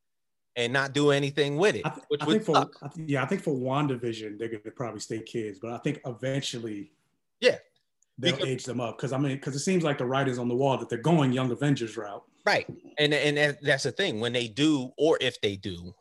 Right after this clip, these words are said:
Speaker 1: um, decide to carry on those characters to where they're actually aging up, uh, growing into adolescence, are they then going to for-, um, basically bring in th-, those type of emotions, those type of personalities that basically got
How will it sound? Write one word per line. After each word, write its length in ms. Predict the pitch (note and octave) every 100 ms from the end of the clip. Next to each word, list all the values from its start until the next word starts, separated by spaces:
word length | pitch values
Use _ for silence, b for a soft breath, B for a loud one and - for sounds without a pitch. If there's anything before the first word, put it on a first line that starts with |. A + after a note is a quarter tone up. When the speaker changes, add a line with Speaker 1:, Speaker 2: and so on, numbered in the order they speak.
| _
Speaker 1:
um, 400 | A2+ A2 G#2+ G#2 G2
decide 460 | B2 C3+ A#2+ A#2
to 320 | - B2+ A2
carry 340 | G#2+ C#3 A#2 A2
on 160 | A2
those 160 | G#2+ G#2+
characters 460 | - G#2+ G#2 A2 -
to 80 |
where 180 | A2 G#2+
they're 260 | G#2 G#2 G2+
actually 400 | G#2 - A2 G#2
aging 340 | G#2 G#2+ G#2+ G#2
up, 160 | G#2 -
uh, 380 | G#2 G2+ G2 G2 - A2+ A2
growing 300 | A2+ C3 B2
into 220 | A#2 A#2 -
adolescence, 720 | A#2 A#2+ G#2 - A#2 - - _ _ _ _ _ _ _
are 180 | C3 B2
they 180 | A#2 A#2+
then 360 | G#2+ B2 C3 B2+
going 300 | B2+ B2 A2+
to 180 | - A#2
for-, 400 | - C3+ C3+ A#2+
um, 520 | A#2 A2+ A2 G#2+ G#2+ _ _ -
basically 640 | B2 - G#2+ B2 A2+ G#2+ _ _ _ _
bring 240 | C3+ C3 B2+
in 320 | B2 A#2+ A#2 _ _ _ _ -
th-, 200 | B2 A#2+
those 200 | B2+ A#2+
type 200 | - B2
of 80 | A2
emotions, 460 | A2 A2+ A2+ B2+ G#2+
those 180 | A#2+
type 180 | B2 A2+
of 60 | -
personalities 600 | B2 - A2 A2+ A2 A2
that 160 | A2 G#2+
basically 460 | A#2 - G#2+ A2+
got 260 | G#2 A2